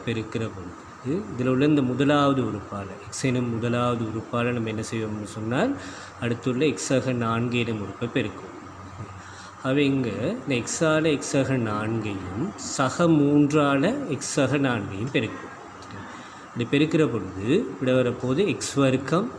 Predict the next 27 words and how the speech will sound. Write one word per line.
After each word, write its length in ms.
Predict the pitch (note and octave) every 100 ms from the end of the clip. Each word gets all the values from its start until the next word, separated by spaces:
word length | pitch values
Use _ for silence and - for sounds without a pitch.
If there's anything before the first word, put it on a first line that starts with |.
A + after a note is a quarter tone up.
| -
சக 300 | B2+ A#2 B2 A#2
நான்கு 480 | A2+ A#2 A#2+ B2 C3+
எக்ஸ் 200 | F#3+ -
சக 220 | C3+ A#2 B2 A#2
மூணு 240 | A#2+ A#2+ B2 F3+
எக்ஸ் 280 | - - -
சக 320 | - A#2 C#3 C3
பன்னிரெண்டு. 720 | B2 A2 G#2+ G2+ F#2+ F2 F2 G2 F#3 D#4+ - - - -
இப்ப 120 | - D#3+
இதுல 280 | C#3 D#3 E3
இந்த 180 | D#3+ E3 C#3+ A#2 A#2
நான்கு 640 | A#2+ B2+ C#3+ D#3+ D#3+ E3 F3 F#3 F3+ C3
எக்ஸும் 460 | A2+ - - E3+ A#3+ C4 - C3+
மூன்று 480 | C#3+ D3 D#3 D3 D#3 A3+ - A#2
எக்ஸும் 340 | F#2 - F#2 - -
ரெண்டுமே 340 | A#2+ A#2 A#2+ C#3+
ரெண்டு 260 | C3 B2+ D3+ C3+
நிகர்த்த 420 | C3+ E3 D3+ - C#3
உறுப்புகள். 600 | A2 G2+ - F#2 F#2+ A2 A#3+ - - - - -
அவ்வாறு 220 | A#2 C#3+ C#3+
நிகர்த்த 340 | C3+ D3+ D3+ D#3
உறுப்புகள்னா 480 | C#3 C#3+ C3+ C3 D3+
நேரடியா 480 | C#3 C3 C3 B2+ C3 B2+
கூட்டலாம். 500 | B2+ B2 B2+ B2 D3
எனவே 220 | B2 B2+ D#3
எக்ஸ் 240 | C3+ -
வர்க்கம் 400 | C3+ A#2 - C3